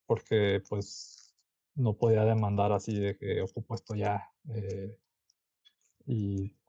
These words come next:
porque era una relación, digamos, este, más que al principio, yo no sabía como que dirigir gente ni nada, ¿verdad? Entonces, también para mí fue un aprendizaje,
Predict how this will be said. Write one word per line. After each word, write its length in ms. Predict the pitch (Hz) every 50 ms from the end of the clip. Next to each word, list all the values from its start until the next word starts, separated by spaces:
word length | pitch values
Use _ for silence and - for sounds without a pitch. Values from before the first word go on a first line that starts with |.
| _ _ _ - - - - - _ _ _ _ _ _ _ _ - 165 - -
porque 220 | 143 135 - 131
era 100 | 120 123
una 160 | 127 131 127
relación, 440 | 123 117 117 113 - 131 117 117 120
digamos, 420 | 117 117 113 113 113 113 110 -
este, 260 | 117 - - - 123 123
más 180 | 127 135 -
que 60 | -
al 100 | 180 165
principio, 640 | 156 147 131 - 135 127 - 170 170 185 170 - _ _ _
yo 240 | 143 131 123 127 127
no 140 | 123 123 117
sabía 400 | - 120 117 110 110 110 113 107
como 260 | - - 113 104 101
que 120 | - -
dirigir 340 | 107 104 104 104 - - 113
gente 260 | - 113 113 110 113
ni 120 | 104 104 98
nada, 200 | 107 104 104 101
¿verdad? 200 | 98 101 107 113
Entonces, 460 | 131 - 117 107 - - 113 - -
también 260 | - - 107 107 104 110
para 180 | - 120 110
mí 140 | 107 107 98
fue 160 | - - 113
un 80 | 107 107
aprendizaje, 960 | 104 104 98 98 - 120 110 - 107 104 104 - - 110 101 - 131 127